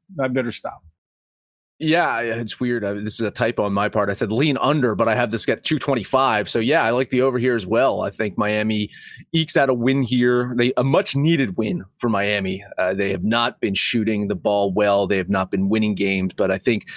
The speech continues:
Speaker 2: against this Portland team on the road, uh, they'll, they'll get the win here. So, Miami one thirteen, one twelve for a total of two twenty-five. So, I, I like that over.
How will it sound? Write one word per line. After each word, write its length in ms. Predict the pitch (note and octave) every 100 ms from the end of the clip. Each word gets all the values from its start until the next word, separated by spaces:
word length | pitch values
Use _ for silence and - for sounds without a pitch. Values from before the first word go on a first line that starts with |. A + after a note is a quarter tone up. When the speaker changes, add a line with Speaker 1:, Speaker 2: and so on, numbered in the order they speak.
| - - - - -
Speaker 2:
against 320 | A2+ A2+ G#2+
this 100 | A#2
Portland 360 | - B2+ A2 A2
team 180 | A#2
on 140 | G#2+ G#2
the 100 | G2
road, 460 | G#2 G#2 G#2 G2 A2 - -
uh, 300 | G2 F#2 F2+ - _ _ _
they'll, 160 | A#2+ -
they'll 180 | A#2+ A2+
get 140 | A2
the 80 | A2+
win 220 | G2+ G2
here. 240 | G2 C3+
So, 440 | B2 - F#2 F#2 G2
Miami 400 | G#2 A2+ B2+ B2+
one 300 | A#2+ B2 D3
thirteen, 380 | D3 C3+ - B2
one 120 | A2+
twelve 480 | A2 A#2 G#2+ G#2+ G2+
for 300 | - G#2+ G2
a 100 | G2
total 240 | F#2+ G2+ G2
of 80 |
two 140 | - A2
twenty-five. 520 | - G2 G2 F#2 F2+
So, 100 | - F#2
I, 220 | F#2 F#2+
I 40 |
like 200 | G2 F#2
that 140 | F2 -
over. 340 | F#2 E2 -